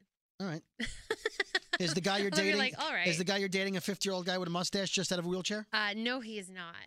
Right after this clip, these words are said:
Speaker 1: Oh. Well, when you're ready for something different.
Speaker 2: Okay. <laughs>
Speaker 1: Proctor John.
Speaker 2: That's different.
Speaker 1: Yeah, Proctor John. All right, so I think we covered everything.
Speaker 2: <laughs> A fifty-year-old man in a wheelchair.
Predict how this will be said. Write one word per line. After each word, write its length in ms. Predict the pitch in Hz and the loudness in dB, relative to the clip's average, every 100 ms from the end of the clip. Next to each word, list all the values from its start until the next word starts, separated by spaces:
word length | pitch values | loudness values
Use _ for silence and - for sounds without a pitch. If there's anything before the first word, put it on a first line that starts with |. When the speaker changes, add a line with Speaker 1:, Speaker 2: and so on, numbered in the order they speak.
| - | -16
Speaker 1:
Oh. 380 | 202 262 180 123 _ _ _ _ _ _ - | -14 -14 -14 -16 _ _ _ _ _ _ -10
Well, 120 | 185 | -6
when 80 | 190 | -4
you're 80 | 190 | -4
ready 100 | 214 | -2
for 80 | |
something 220 | 185 220 180 | -2 -2 -2
different. 280 | 202 151 - - | -4 -6 -6 -4
Speaker 2:
Okay. 220 | 247 320 | 0 0
<laughs> 2250 | - - - - - - - 480 554 - - _ - 381 - _ _ _ - - - 285 - _ | 0 -4 -2 0 2 0 0 -2 -2 -8 -20 _ -6 -4 -6 _ _ _ -20 -18 -10 -8 -10 _
Speaker 1:
Proctor 260 | - 147 143 | -8 -6 -2
John. 120 | 220 233 | 0 0
Speaker 2:
That's 120 | - | 0
different. 360 | 294 214 196 - _ | -2 -2 -6 -8 _
Speaker 1:
Yeah, 140 | - 120 | -8 -6
Proctor 260 | 139 127 | -8 -10
John. 140 | 120 110 _ _ | -14 -20 _ _
All 80 | 185 | -4
right, 160 | 170 131 | -2 0
so 320 | 202 175 165 - _ _ _ | 0 0 -2 -8 _ _ _
I 40 | 196 | -4
think 100 | 240 | -2
we 60 | |
covered 240 | - 165 139 | -2 -2 -2
everything. 240 | 147 175 | -4 -6
Speaker 2:
<laughs> 40 | 185 | -8
A 120 | - | -14
fifty-year-old 500 | - 202 - - 175 | -16 -8 -8 -8 -10
man 120 | 185 170 | -12 -12
in 60 | - | -20
a 40 | |
wheelchair. 480 | 185 - - - - | -20 -20 -18 -18 -18